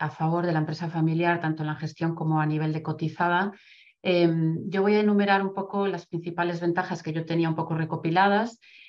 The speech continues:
y, y después no sé si, por ejemplo, Gabriel, si empezamos por ti, nos dices, pues, cuáles de estos puntos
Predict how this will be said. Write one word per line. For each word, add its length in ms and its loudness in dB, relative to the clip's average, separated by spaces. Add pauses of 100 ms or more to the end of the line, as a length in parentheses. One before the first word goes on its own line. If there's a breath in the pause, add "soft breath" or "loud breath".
(100)
y, 720 0
y 100 -4
después 340 -4
no 100 -2
sé 180 -4
si, 440 -2
por 140 -6
ejemplo, 340 -2
Gabriel, 500 0
si 140 -10
empezamos 540 -4
por 200 -6
ti, 240 -2
nos 160 -2
dices, 420 -6
pues, 160 -8
cuáles 400 -4
de 80 -6
estos 260 -8
puntos 460 -4